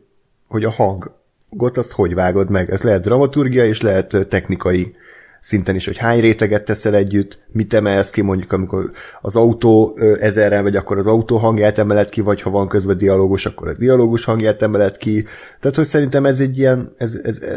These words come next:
ez, ez a rész, hogy most ilyen folyamatos súlyozni kell, hogy, hogy minek adsz teret, a hangkeverés pedig maguk a hang effektek mennyire működnek, mennyire hatásosak.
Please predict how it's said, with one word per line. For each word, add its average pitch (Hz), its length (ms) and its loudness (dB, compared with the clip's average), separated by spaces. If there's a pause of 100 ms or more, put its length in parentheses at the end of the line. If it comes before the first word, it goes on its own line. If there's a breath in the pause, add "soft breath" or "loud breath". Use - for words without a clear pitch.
(160)
ez, 107 180 -10
ez 107 140 -2
a 104 80 2
rész, 131 260 2
hogy 107 120 0
most 101 240 -4
ilyen 104 120 0
folyamatos 104 380 -2
súlyozni 98 440 0
kell, 92 220 0
hogy, 92 260 0
hogy 98 160 -2
minek 98 360 -4 (220)
adsz - 460 -6
teret, 170 380 0 (300 loud breath)
a - 120 -6
hangkeverés 135 840 2
pedig 127 280 0
maguk 110 400 0
a 104 40 -6
hang 95 400 -4 (380)
effektek - 640 -6
mennyire 87 580 -4
működnek, 92 460 -4
mennyire 92 280 -4
hatásosak. - 800 -6